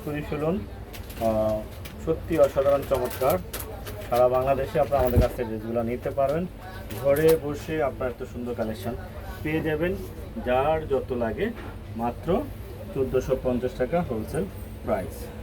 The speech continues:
তো খুব সুন্দর চমৎকার আরেকটা কালার, বেগুনি কালার। দেখেন, এত সুন্দর এমব্রয়ডারি কাজ করা থাকবে, কোয়ালিটি ফুল হান্ড্রেড পার্সেন্ট এই ড্রেসগুলো। আর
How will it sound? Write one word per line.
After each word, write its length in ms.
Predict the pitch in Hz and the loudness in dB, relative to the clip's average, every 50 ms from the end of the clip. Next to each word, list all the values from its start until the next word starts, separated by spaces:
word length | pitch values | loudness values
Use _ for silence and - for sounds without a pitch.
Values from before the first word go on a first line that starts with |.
| - - - - - - - - - - - - - - - - | -12 -10 -10 -10 -10 -12 -12 -12 -12 -10 -10 -10 -10 -10 -10 -10
তো 60 | - 151 | -8 -2
খুব 100 | - 190 | 0 0
সুন্দর 300 | 185 - 190 180 175 180 | 0 2 0 2 2 2
চমৎকার 480 | 175 - 156 151 151 - - - 156 160 - | 4 4 4 4 4 0 4 4 4 4 6
আরেকটা 220 | 139 113 113 123 | 2 -2 -2 -2
কালার, 220 | 113 120 123 143 147 | -2 0 2 0 2
বেগুনি 320 | 120 127 127 135 139 143 | 2 0 0 0 0 0
কালার। 180 | 139 156 170 170 | 0 0 0 0
দেখেন, 200 | 170 165 175 160 | 0 0 0 -2
এত 140 | 143 - 214 | -2 -2 -4
সুন্দর 360 | 202 - 208 196 190 190 190 | -4 -2 -2 0 2 4 4
এমব্রয়ডারি 420 | 165 156 147 143 135 135 139 131 | 4 4 2 2 0 0 -2 0
কাজ 200 | 123 127 117 - | 4 4 2 2
করা 160 | - 123 120 | 2 -2 -2
থাকবে, 280 | - - 135 127 151 165 - - | -2 -2 -2 -2 -2 -2 -2 2
কোয়ালিটি 320 | 147 156 170 170 160 175 | 2 4 4 4 0 -2
ফুল 220 | 165 - 185 185 175 | -4 0 0 -2 0
হান্ড্রেড 300 | 127 117 120 123 127 123 - | 0 -2 0 0 -2 -2 -2
পার্সেন্ট 320 | - 131 113 - 123 - 110 | -2 -4 -4 -4 -8 -8 -6
এই 100 | 117 113 | -6 -4
ড্রেসগুলো। 500 | 107 120 156 170 170 175 185 185 202 208 - - - - - - - - - | -2 0 0 0 2 2 4 4 4 2 2 -6 -10 -10 -8 -10 -8 -4 0
আর 200 | 104 107 110 | 2 2 2